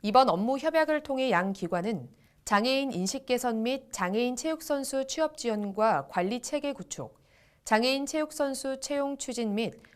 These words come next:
훈련 시설에 대한 업무 지원, 장애인 체육 지원 프로그램 제공 및 소외계층 지원 등을 통한 협력 기반 조성에 상호 협력하기로 했습니다.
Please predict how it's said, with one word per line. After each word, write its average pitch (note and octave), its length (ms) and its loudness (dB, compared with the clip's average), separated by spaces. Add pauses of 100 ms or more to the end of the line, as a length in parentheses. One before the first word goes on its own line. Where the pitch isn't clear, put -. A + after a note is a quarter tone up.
훈련 D4+ 400 4
시설에 D4 440 0
대한 B3+ 480 0
업무 G#3+ 380 0
지원, D3+ 340 -2 (600)
장애인 C4 440 2
체육 D#4+ 360 -4
지원 C4 420 0
프로그램 C4 560 0
제공 F#3 380 -4
및 G3 240 -6 (280)
소외계층 D4 760 0
지원 A#3 380 0
등을 A3+ 320 0
통한 G3 460 -4 (200)
협력 D#4+ 380 0
기반 C4+ 400 -2
조성에 A3 500 -2
상호 D4 460 -2
협력하기로 B3+ 560 -4
했습니다. C3 500 -12